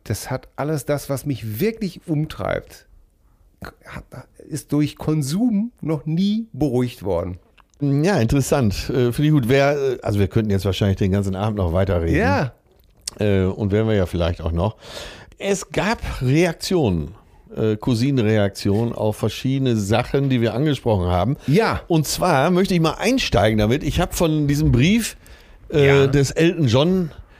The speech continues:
Speaker 2: an den sechzehnjährigen, äh, Elton John sozusagen.
Speaker 1: Ja.
Speaker 2: Ne? Warte, wie heißt er denn noch?
Speaker 1: Äh,
Speaker 2: Reginald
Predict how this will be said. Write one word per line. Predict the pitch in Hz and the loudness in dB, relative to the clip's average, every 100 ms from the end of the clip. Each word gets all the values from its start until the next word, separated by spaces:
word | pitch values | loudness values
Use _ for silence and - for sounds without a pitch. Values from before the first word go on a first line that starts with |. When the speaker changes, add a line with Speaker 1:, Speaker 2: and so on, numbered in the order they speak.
| - - - - | -16 -16 -20 -6
Speaker 2:
an | 127 147 | -2 0
den | 135 131 120 | 2 2 2
sechzehnjährigen, | 139 - - 110 107 101 95 98 95 98 92 - - - - - - | 2 0 0 2 4 4 4 2 2 0 -2 -6 -20 -20 -20 -10 0
äh, | 104 95 92 95 | 2 4 2 0
Elton | 101 101 107 | 0 0 2
John | 95 - 127 | -2 0 -2
sozusagen. | 101 104 - 101 82 - | 0 -2 0 -2 -2 2
Speaker 1:
Ja. | 135 147 113 160 170 - - - | 4 6 4 2 -4 -12 -16 -4
Speaker 2:
Ne? | 101 147 196 165 - | 0 0 0 -4 -6
Warte, | 120 127 143 | -2 0 2
wie | 120 | 2
heißt | 107 160 | 2 0
er | 147 | 0
denn | 143 143 | 2 2
noch? | 160 165 - _ _ _ - _ - | 0 -2 -6 _ _ _ -20 _ -4
Speaker 1:
Äh, | 120 127 131 127 127 120 | 0 2 4 4 4 2
Speaker 2:
Reginald | 110 120 147 147 147 147 156 | 2 2 2 2 2 2 2